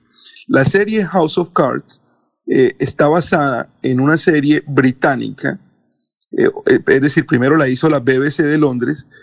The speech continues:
y esta, a su vez, está basada en un libro, en una novela que escribió Michael Dobbs. Eh, en el Reino Unido, la serie incluía también la realeza, eh, y si en los Estados Unidos fue divertida,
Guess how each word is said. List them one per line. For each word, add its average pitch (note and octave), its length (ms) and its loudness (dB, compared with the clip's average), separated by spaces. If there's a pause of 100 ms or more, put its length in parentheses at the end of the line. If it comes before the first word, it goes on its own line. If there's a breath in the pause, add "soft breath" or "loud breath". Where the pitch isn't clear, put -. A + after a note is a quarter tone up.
(420 soft breath)
y G3 120 4
esta, G3 460 -2
a C#3 120 -4
su E3 160 0
vez, D#3+ 200 0
está D#3+ 220 -2
basada D3 640 -2
en C3 140 -2
un D3 180 0
libro, C#3+ 560 2
en A#2+ 100 -2
una C#3 140 2
novela D3 580 2 (500)
que C#3+ 100 0
escribió C3+ 560 2 (180)
Michael C#3+ 480 0
Dobbs. C#3+ 400 -2 (500 soft breath)
Eh, C3+ 280 2 (360)
en D#3 220 2
el D3+ 200 2
Reino G#3 360 2
Unido, F#3+ 500 2 (220)
la C3+ 180 2
serie F3 600 0
incluía C#3+ 720 2
también C3+ 440 0
la D3 140 2
realeza, C3+ 640 0 (520)
eh, - 380 0
y C3+ 220 2
si D3 140 0
en C3+ 100 2
los C3 100 2
Estados D3+ 440 0
Unidos C#3+ 360 2
fue D#3 160 2
divertida, C#3 720 0